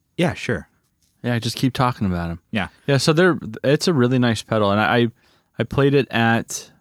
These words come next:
Speaker 2: Pitbull Audio.
Speaker 1: So Pitbull Audio is a shop here in San Diego, right?
Speaker 2: Yep.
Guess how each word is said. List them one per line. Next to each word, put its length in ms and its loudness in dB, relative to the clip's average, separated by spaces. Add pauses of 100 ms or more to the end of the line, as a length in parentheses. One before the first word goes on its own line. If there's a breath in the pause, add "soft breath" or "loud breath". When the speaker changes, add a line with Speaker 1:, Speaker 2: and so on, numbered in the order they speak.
(300)
Speaker 2:
Pitbull 520 -2
Audio. 460 0
Speaker 1:
So 140 -8
Pitbull 380 -2
Audio 520 2
is 360 -4
a 460 -4
shop 320 -6
here 120 -6
in 100 -8
San 180 -8
Diego, 280 -4 (120)
right? 140 -4
Speaker 2:
Yep. 220 0